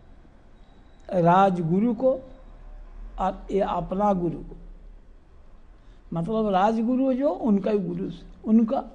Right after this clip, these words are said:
राजा को भी बताया। एक बारह साल का लड़का इतना घमंडी ऐसा बात बोला।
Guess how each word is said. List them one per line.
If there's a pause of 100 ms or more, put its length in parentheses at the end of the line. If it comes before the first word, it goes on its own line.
(160)
राजा
को
भी
बताया। (1120)
एक
बारह
साल
का
लड़का (920)
इतना
घमंडी (960)
ऐसा
बात
बोला।